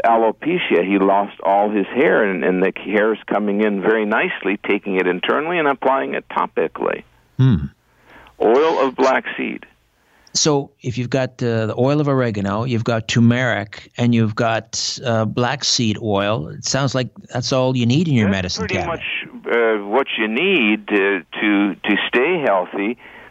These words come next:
Speaker 1: And, um, you know, if you wanna add, uh, uh, some wild greens extract, either make 'em yourself or purchase them,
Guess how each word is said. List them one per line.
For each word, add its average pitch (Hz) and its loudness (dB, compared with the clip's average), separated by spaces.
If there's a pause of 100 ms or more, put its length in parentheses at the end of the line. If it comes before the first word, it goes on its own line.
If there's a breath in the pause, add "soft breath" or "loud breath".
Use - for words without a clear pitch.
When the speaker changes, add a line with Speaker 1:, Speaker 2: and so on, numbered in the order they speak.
(300 loud breath)
Speaker 1:
And, 107 2
um, 101 2 (480)
you 139 2
know, 143 2
if 147 0
you 143 0
wanna 147 2
add, 135 0
uh, 131 4 (460 loud breath)
uh, 113 2 (100)
some 139 0
wild 127 2
greens 135 0
extract, - -2
either 117 -2
make 117 0
'em 120 0
yourself 120 0
or 107 0
purchase 120 -4
them, 139 0